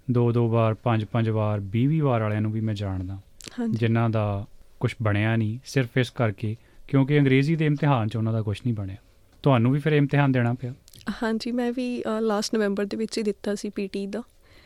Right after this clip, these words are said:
Speaker 1: ਤੇ ਉਹਦੇ 'ਚ ਕੀ ਫਿਰ ਤੁਹਾਡਾ ਸਟੈਂਡ ਰਿਹਾ, ਕੀ ਮਾਰਕਿੰਗ?
Speaker 2: ਮੇਰੇ ਨਾਈਨ ਬੈਂਡ ਸੀਗੇ each।
Speaker 1: ਅੱਛਾ, ਇਹਦੇ ਚਾਰ ਮੋਡਿਊਲ ਹੁੰਦੇ?
Speaker 2: ਹਾਂਜੀ, ਚਾਰ, ਰੀਡਿੰਗ, ਲਿਸਨਿੰਗ, ਸਪੀਕਿੰਗ ਤੇ ਰਾਈਟਿੰਗ।
Speaker 1: ਤੇ ਵੱਧ ਤੋਂ ਵੱਧ ਨੰਬਰ ਕਿੰਨੇ ਲਏ ਜਾ ਸਕਦੇ?
Speaker 2: ਨਾਈਨ ਹੀ ਹੁੰਦੇ ਆ।
Speaker 1: ਸੋ ਨੌ ਵਟਾ ਨੌ, ਚਾਰਾਂ 'ਚੋਂ?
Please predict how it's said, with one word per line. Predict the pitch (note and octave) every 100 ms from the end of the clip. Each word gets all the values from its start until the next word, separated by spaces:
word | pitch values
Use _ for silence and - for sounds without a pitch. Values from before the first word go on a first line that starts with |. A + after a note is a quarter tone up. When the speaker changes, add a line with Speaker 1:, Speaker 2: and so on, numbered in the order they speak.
| - - -
Speaker 1:
ਤੇ | B2 A#2+
ਉਹਦੇ | B2
'ਚ | C3
ਕੀ | - B2+ A#2+
ਫਿਰ | C3
ਤੁਹਾਡਾ | A2+ B2+ G#2
ਸਟੈਂਡ | G#2 - G#2 G2+
ਰਿਹਾ, | G#2+ G#2
ਕੀ | - A#2+
ਮਾਰਕਿੰਗ? | A2 G#2 - G2+ G2 - - - - -
Speaker 2:
ਮੇਰੇ | A3+ A3 A3+ A3+
ਨਾਈਨ | G3 G3+
ਬੈਂਡ | G3 G3+ G3+
ਸੀਗੇ | - A3+ - G3+ -
each। | G3 - - - - _ _ - - B2+
Speaker 1:
ਅੱਛਾ, | -
ਇਹਦੇ | B2 A#2+
ਚਾਰ | - A#2 A#2
ਮੋਡਿਊਲ | A#2+ A2+ B2
ਹੁੰਦੇ? | B2+ B2+ C#3 - - A3+
Speaker 2:
ਹਾਂਜੀ, | G3 G3 -
ਚਾਰ, | - G3+ G3+ A3
ਰੀਡਿੰਗ, | G#3+ G#3+ G#3+ G#3+ G#3+
ਲਿਸਨਿੰਗ, | G3+ - G#3
ਸਪੀਕਿੰਗ | G#3 - G3 F#3+ G3+
ਤੇ | F#3+
ਰਾਈਟਿੰਗ। | F#3 - G#3+ G#3 - - - -
Speaker 1:
ਤੇ | C3 A#2 A2 - G3+ E3 -
ਵੱਧ | B2+
ਤੋਂ | - D3
ਵੱਧ | C#3
ਨੰਬਰ | C#3 B2 A#2+
ਕਿੰਨੇ | A#2+ A#2+
ਲਏ | A#2 A2+
ਜਾ | A2
ਸਕਦੇ? | G#2+ A2+ G#2 G#2 A2 -
Speaker 2:
ਨਾਈਨ | G#3+ G3+ G3
ਹੀ | G#3+
ਹੁੰਦੇ | G#3+ F#3+ F#3
ਆ। | F#3 - - _ -
Speaker 1:
ਸੋ | - B2
ਨੌ | A#2 C3+
ਵਟਾ | C#3 C3
ਨੌ, | A2+ G#2 A2
ਚਾਰਾਂ | C3 B2+ B2
'ਚੋਂ? | C4